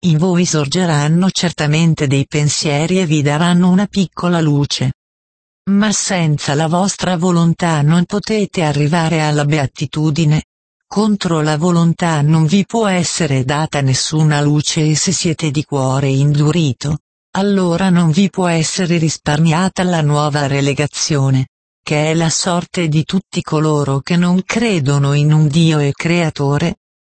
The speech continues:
al quale devono la loro vita terrena ed al quale è dato tutto il potere nel cielo e sulla terra.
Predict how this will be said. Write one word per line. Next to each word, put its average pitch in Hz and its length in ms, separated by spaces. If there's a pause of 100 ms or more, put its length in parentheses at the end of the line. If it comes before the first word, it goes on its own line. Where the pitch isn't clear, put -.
(100)
al 180 160
quale 156 480
devono 156 420
la 165 140
loro 175 280
vita 156 380
terrena 156 680
ed 143 160
al 151 160
quale 170 480
è 185 80
dato 180 400
tutto 180 400
il 170 180
potere 196 560
nel 143 220
cielo 139 500
e 147 160
sulla 147 340
terra. 120 540